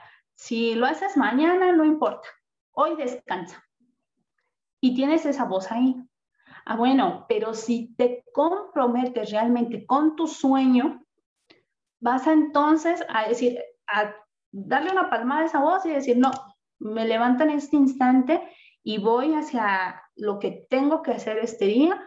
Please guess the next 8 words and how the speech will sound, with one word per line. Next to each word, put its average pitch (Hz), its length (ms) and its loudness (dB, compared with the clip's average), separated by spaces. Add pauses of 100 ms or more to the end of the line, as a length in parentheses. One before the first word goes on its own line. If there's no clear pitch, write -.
(380)
para 208 380 0
que 208 120 -6
me 202 160 0
acerque 269 720 0 (420)
a 214 140 -4
cumplir 214 440 -2
mi 208 160 0
sueño". - 380 -4